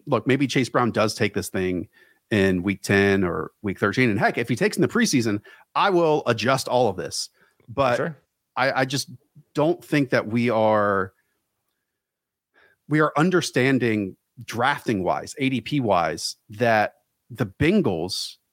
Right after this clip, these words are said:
Speaker 1: how they run their offense right now with everything out of shotgun, with Joe Burrow looking at the defense, that the running back attached to him in those pure passing situations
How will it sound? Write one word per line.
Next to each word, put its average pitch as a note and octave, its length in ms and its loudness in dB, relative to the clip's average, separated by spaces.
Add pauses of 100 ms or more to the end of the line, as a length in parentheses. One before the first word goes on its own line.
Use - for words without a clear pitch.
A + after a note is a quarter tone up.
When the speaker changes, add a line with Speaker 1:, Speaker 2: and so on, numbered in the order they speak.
(400)
Speaker 1:
how C3+ 260 0
they F3 100 2
run D#3 200 2
their C3 120 2
offense A#2+ 320 0
right A2 180 0
now G2+ 380 0
with G2 320 -2
everything C#3 420 0
out C3 120 0
of C3 80 0
shotgun, A2+ 560 -2 (200)
with G2 120 -2
Joe A#2+ 160 2
Burrow B2 240 2
looking A2 320 0
at A2 160 0 (960)
the G2 260 -2
defense, G#2 760 -4 (360)
that G#2 280 0 (120)
the A2+ 200 -4
running B2 280 0
back B2 220 -2
attached A#2+ 360 -4
to A#2 100 0
him A#2+ 60 2
in A2 60 2
those F#2 140 -2
pure A2+ 240 -4
passing G#2+ 340 -4
situations G2+ 720 -4